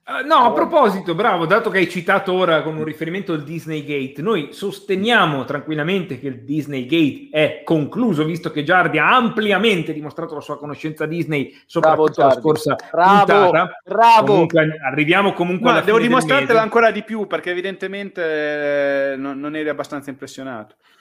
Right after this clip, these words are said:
Speaker 1: Però la gente continua a mandare gli audio, ma non sul Disney Gate, la gente ormai ci
Speaker 2: Ah.
Speaker 1: sta mandando audio su qualsiasi cosa.
Speaker 2: Addio,
Speaker 1: E allora
Speaker 2: cazzo.
Speaker 1: il, il nostro fan Alessandro ci ha mandato
Speaker 2: Che
Speaker 1: questo
Speaker 2: salutiamo.
Speaker 1: audio che prima di
Speaker 2: Salutiamolo.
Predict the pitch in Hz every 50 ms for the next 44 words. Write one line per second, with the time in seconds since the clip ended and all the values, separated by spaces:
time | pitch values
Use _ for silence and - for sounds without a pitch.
0 | _ _ _ _ - 359 370 339 285 - 233 269 269 226 269 233 196 190 190 -
1 | 208 208 - 330 320 - 262 247 214 220 233 240 247 240 220 247 269 269 226 180
2 | 160 196 190 165 156 143 135 147 143 143 165 202 285 320 294 214 - - 196 165
3 | 151 185 180 147 170 165 160 147 156 147 135 139 165 202 226 214 233 214 180 -
4 | 214 233 220 185 - 339 269 175 147 226 240 247 240 208 180 180 208 254 233 196
5 | 208 214 196 196 196 190 - - - - 220 - - 196 - - - - - -
6 | 226 - - 139 127 131 139 143 - 220 196 214 202 - 262 294 - 240 202 196
7 | 196 196 196 - - - _ _ _ _ - 196 220 214 269 311 285 - 247 247
8 | 220 - - 277 294 262 233 208 196 185 180 175 165 160 151 160 - 175 208 247
9 | 247 233 214 - - - 254 247 220 196 185 185 180 170 190 208 226 277 - -
10 | - - _ _ _ - 190 202 294 320 311 240 180 139 202 185 214 202 190 185
11 | 180 190 190 175 160 131 135 156 175 202 190 - 185 165 - - 330 311 277 247
12 | 220 214